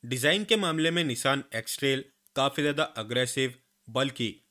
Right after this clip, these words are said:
और डोमिनेटिंग रहेगी। वहीं इस गाड़ी के इंटीरियर में हमें पैनोरामिक सनरूफ, इलेक्ट्रॉनिक पार्किंग ब्रेक,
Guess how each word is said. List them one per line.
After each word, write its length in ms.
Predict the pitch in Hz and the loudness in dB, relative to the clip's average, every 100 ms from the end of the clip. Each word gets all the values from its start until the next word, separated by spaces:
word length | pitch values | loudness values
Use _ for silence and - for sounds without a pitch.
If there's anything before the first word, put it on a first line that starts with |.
| - | -6
और 140 | 156 151 | -2 2
डोमिनेटिंग 640 | 139 147 147 113 143 143 | 2 2 0 0 -2 -2
रहेगी। 480 | 113 120 113 113 95 _ _ _ | -2 -4 -4 -4 -6 _ _ _
वहीं 180 | 120 185 - | -6 -4 -4
इस 140 | 143 - | -4 0
गाड़ी 220 | 147 151 | 2 2
के 100 | 147 | 2
इंटीरियर 580 | 170 123 123 127 131 156 | -2 -2 -4 -2 0 2
में 120 | 170 | 0
हमें 420 | 143 120 117 123 - _ _ | -2 -4 -4 -6 -10 _ _
पैनोरामिक 540 | 131 135 147 156 175 185 | -4 -2 0 0 -2 -2
सनरूफ, 520 | 120 110 117 120 120 _ _ - | -4 -4 -4 -4 -6 _ _ -6
इलेक्ट्रॉनिक 640 | 131 143 139 143 160 175 - | 0 0 0 0 0 0 -2
पार्किंग 360 | 117 - 147 | -2 0 0
ब्रेक, 340 | 113 113 113 | 0 -4 -4